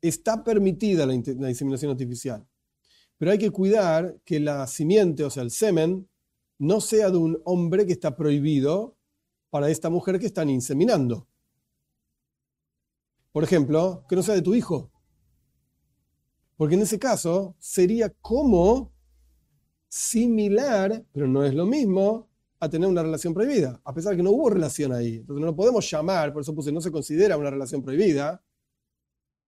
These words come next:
pero en la práctica es un, estás teniendo un hijo con tu hijo.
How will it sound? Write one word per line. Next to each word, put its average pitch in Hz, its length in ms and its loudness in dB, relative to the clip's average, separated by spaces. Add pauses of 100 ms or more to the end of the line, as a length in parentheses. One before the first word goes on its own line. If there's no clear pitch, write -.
(100)
pero 139 100 -2
en 139 60 0
la 151 100 -2
práctica 196 760 -2 (320)
es 160 180 -6
un, 160 280 -4 (580)
estás 151 240 -8
teniendo 175 300 2
un 165 140 4
hijo 180 220 0
con 127 200 -2
tu 151 140 0
hijo. 143 400 -2